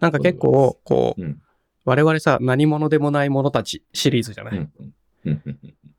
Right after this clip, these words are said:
Speaker 1: もう、父とかミスターとかも。
Speaker 2: ご-、ごくそこらにいる。
Speaker 1: そうそうそうそう。の、
Speaker 2: はい。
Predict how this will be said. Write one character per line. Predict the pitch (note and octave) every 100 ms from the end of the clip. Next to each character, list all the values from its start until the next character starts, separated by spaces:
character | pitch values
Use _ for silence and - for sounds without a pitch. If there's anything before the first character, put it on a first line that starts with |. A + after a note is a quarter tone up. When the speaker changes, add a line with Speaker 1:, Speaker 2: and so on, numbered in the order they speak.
| _ _ -
Speaker 1:
も | - A2
う、 | - -
父 | A#2+ -
と | G2+
か | A2
ミ | A#2
ス | -
タ |
ー | G#2+
と |
か | - F2
も。 | F#2
Speaker 2:
ご-、 | F2 E2+
ご | E2 -
く | D#2
そ | D#2+
こ | D#2+
ら | D2+ D2
に | D2 D2
い |
る。 | D2 C#2 C#2 -
Speaker 1:
そ | - F#3
う |
そ | E3
う |
そ | D3
う | C3+
そ | B2 - _ _ _ _ _ E3+
う。 |
の、 | F3
Speaker 2:
は |
い。 | C#3